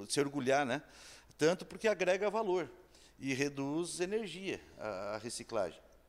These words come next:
Então, é um fato importante. E eu,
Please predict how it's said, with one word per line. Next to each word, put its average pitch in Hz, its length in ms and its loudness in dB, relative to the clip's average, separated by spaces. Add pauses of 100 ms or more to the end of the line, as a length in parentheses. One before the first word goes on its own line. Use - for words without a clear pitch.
(460)
Então, 143 340 -2
é 135 140 2
um 180 100 0
fato 170 320 2
importante. 180 600 -4 (400)
E 156 100 -2
eu, 202 260 4